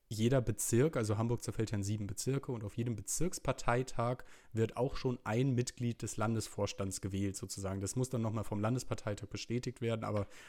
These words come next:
so entsendet sozusagen jeder Bezirk eine Person in den Landesvorstand.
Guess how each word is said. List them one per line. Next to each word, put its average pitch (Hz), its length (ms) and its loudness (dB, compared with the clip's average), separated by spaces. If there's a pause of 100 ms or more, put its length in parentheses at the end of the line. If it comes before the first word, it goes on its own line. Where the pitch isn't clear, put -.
(120)
so 107 200 -2
entsendet 117 600 2
sozusagen 110 580 -2
jeder 110 260 2
Bezirk 117 540 2
eine 110 320 2
Person 104 480 -2
in 107 80 -8
den 95 100 -4
Landesvorstand. 123 840 0